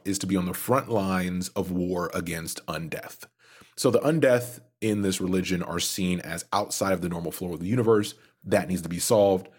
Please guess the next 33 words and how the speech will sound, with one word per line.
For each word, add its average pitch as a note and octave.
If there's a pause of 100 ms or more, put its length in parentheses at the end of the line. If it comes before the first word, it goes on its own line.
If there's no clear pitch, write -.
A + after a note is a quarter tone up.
(180)
Karthus, F2+
we're F2+
looking E2+
at E2
you. G2 (320)
Moving A2+
on. - (280)
<laughs> - (560)
Every D#3+
follower G#2
must G2
do F#2+
their F2+
part F2
when E2+
it E2+
comes F#2+
to, E2+
like, E2+
harrowings. E2 (400)
Uh, F2
but G2
when F#2+
Illaoi's G2
involved, A2+
she C3+
has A#2+
to -
take G2+
on F2+
the F2
strongest F2+
spirits F2